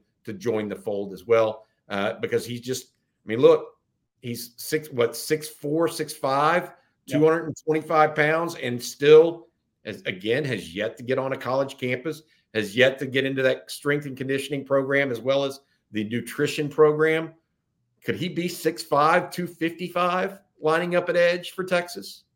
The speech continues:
Speaker 1: It's not un-, it's not unthinkable, right?
Speaker 2: With that bend and athleticism, it's, it's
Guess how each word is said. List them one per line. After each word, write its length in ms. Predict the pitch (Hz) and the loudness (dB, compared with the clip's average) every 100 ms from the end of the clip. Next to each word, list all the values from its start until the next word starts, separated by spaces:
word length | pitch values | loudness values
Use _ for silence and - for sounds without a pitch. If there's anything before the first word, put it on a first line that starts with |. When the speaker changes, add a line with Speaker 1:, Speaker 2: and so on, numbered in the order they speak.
| _ _ _ _ _ | _ _ _ _ _
Speaker 1:
It's 140 | - | 2
not 260 | 151 196 202 | 6 6 6
un-, 220 | 190 190 | 2 0
it's 180 | 185 170 | -6 -2
not 320 | 175 190 202 190 | 4 6 6 2
unthinkable, 680 | 185 185 214 220 - - _ _ - | 0 2 0 0 -6 -10 _ _ 0
right? 340 | 123 151 165 | 6 6 4
Speaker 2:
With 180 | 151 170 180 | 2 2 4
that 280 | 180 151 | 2 2
bend 340 | 139 170 185 208 | 2 2 2 0
and 120 | 185 | 0
athleticism, 680 | 170 175 170 185 226 214 233 | 0 2 2 2 -2 -2 0
it's, 260 | 175 - | -2 -4
it's 560 | - 185 165 - - - | -6 -2 -2 -4 -10 -14